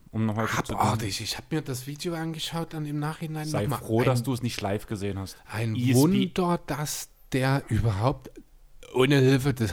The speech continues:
Speaker 2: die Halle verlassen konnte.
Speaker 1: E S P N hat das sechsmal in Wiederholung
Speaker 2: Das ist so
Speaker 1: gebracht, in
Speaker 2: abartig.
Speaker 1: Großaufnahme mit Zoom.
Speaker 2: Oh,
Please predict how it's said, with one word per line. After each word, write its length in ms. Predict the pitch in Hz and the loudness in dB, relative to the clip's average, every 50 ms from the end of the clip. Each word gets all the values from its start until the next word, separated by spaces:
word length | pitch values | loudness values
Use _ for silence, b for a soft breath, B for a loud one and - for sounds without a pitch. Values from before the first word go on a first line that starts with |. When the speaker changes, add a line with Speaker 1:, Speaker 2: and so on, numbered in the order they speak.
| - - | -2 -4
Speaker 2:
die 160 | 110 104 104 | -4 -4 -2
Halle 220 | 110 127 180 208 | 0 0 0 0
verlassen 420 | - 196 175 170 160 147 - 135 123 | 0 0 0 0 0 -2 -2 -2 -2
konnte. 300 | - 120 110 98 82 - - - - - - - - _ - - - | 0 -2 -2 -2 -2 -6 -10 -18 -20 -20 -20 -20 -20 _ -20 -20 -12
Speaker 1:
E 120 | - 120 123 | -6 -4 -4
S 140 | 120 - - | -4 -6 -10
P 140 | - 120 101 | -8 -4 -2
N 240 | 107 131 131 107 | -2 0 -2 -2
hat 140 | 107 110 - | -4 -6 -4
das 260 | - 107 - - - | -6 -8 -6 -8 -2
sechsmal 580 | - 117 117 - - - 107 104 104 107 113 113 | -2 -2 -2 -2 -6 -4 -2 0 2 2 2 2
in 120 | 113 113 | 0 0
Wiederholung 280 | 110 107 107 104 104 107 | 0 0 0 0 2 2
Speaker 2:
Das 140 | 110 117 120 | 2 4 4
ist 120 | 117 113 | 2 2
so 60 | - 92 | 0 0
Speaker 1:
gebracht, 240 | 123 117 101 - 120 | -2 -2 -2 0 -4
in 80 | 113 | -4
Speaker 2:
abartig. 180 | 90 80 - 107 | -4 -4 0 2
Speaker 1:
Großaufnahme 520 | 110 123 131 135 131 - 123 120 117 117 | 2 4 4 2 0 0 2 2 2 4
mit 180 | 110 110 101 - | 2 2 0 -2
Zoom. 320 | - 113 110 110 104 90 - - - - | -2 0 2 2 2 0 -4 -10 -18 -16
Speaker 2:
Oh, 80 | - | -12